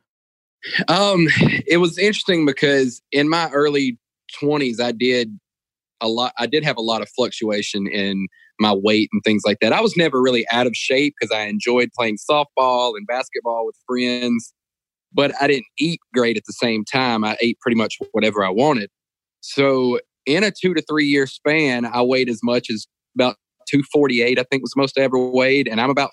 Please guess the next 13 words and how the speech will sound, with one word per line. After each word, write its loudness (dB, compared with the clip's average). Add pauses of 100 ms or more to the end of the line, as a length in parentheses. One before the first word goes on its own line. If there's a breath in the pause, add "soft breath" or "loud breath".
five 0
ten -4
and -4
a -6
half, -4
five -2
eleven. -10 (600)
And 2 (260)
I've 0
weighed 2
as -4
low 2
as -6